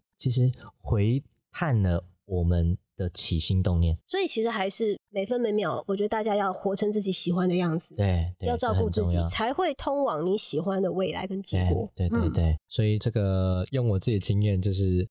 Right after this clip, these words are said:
Speaker 1: 期望大家不会经历过之前那个，哦，负债很辛苦的那个状态，然后才大彻大悟说，“哦，原来我有这样子的信念”，然后才真的认真的去臣服于我有这个结果，肯定是我有这样的因。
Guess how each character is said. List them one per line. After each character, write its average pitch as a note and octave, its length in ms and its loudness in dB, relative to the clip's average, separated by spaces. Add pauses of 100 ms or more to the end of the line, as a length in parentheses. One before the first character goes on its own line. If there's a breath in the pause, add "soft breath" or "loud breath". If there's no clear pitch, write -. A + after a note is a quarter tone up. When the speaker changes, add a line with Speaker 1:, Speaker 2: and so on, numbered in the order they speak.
Speaker 1:
期 A#2+ 260 0
望 E3 240 0
大 D3 200 -2
家 C3+ 220 -2
不 A#2+ 160 -2
会 B2 280 2
经 C3+ 240 2
历 C3+ 140 2
过 A#2 260 2
之 A#2+ 200 0
前 G2 240 2
那 A2 100 4
个， F#2+ 420 2
哦， F#2 200 0
负 A2+ 200 0
债 G#2+ 200 0
很 F#2+ 120 0
辛 A2 220 0
苦 G2 180 -2
的 E2+ 200 0
那 F#2 120 2
个 F2 540 0
状 F#2 220 -4
态， F2 240 0 (100)
然 G2 140 -2
后 A#2 100 0
才 F#2 260 -4
大 A2 200 -4
彻 G#2 200 0
大 F#2+ 220 -2
悟 F#2 140 2
说 F#2+ 240 0
，“哦， F#2+ 140 0
原 G2+ 180 2
来 A#2+ 180 0
我 A2 140 0
有 A#2 100 -2
这 A#2 140 -4
样 G#2+ 120 0
子 F#2+ 120 -2
的 F2 120 -4
信 F2+ 220 0
念”， F2 200 2
然 F2+ 100 0
后 G2+ 100 0 (140)
才 F#2+ 240 -2
真 A#2+ 180 0
的 A2 220 2
认 C3 240 2
真 A#2 180 2
的 G#2 100 2
去 G2 440 2
臣 G2 180 0
服 G2+ 200 2
于 F#2+ 100 4
我 F2 340 2 (100)
有 F#2 160 -2
这 A#2+ 100 0
个 G#2+ 80 2
结 E2+ 200 0
果， D#2+ 220 2
肯 F2 240 -2
定 G2+ 160 2
是 - 120 0
我 F2+ 140 2
有 E2+ 140 0
这 - 100 -2
样 E2+ 140 0
的 D#2 260 0 (140)
因。 F2+ 280 2